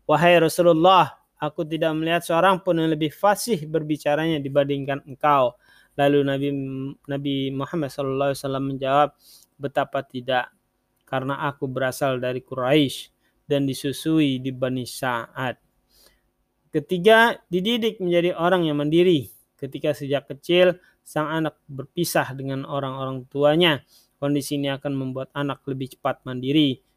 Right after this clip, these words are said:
dibandingkan dengan kondisi anak-anak kita hari ini. Segalanya serba dikerjakan oleh pembantu. Akibatnya, hingga dewasa mereka tidak mandiri.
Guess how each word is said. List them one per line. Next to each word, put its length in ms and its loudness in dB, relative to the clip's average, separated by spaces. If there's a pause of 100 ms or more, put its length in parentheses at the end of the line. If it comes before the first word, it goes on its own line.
(140)
dibandingkan 640 -4
dengan 300 -8
kondisi 580 -4
anak-anak 400 -8
kita 320 -6
hari 320 -6
ini. 120 -8 (420)
Segalanya 1080 4
serba 720 2
dikerjakan 560 -4
oleh 160 0
pembantu. 720 -4 (260)
Akibatnya, 840 2 (260)
hingga 300 -4
dewasa 500 4
mereka 380 0
tidak 260 -10
mandiri. 480 -2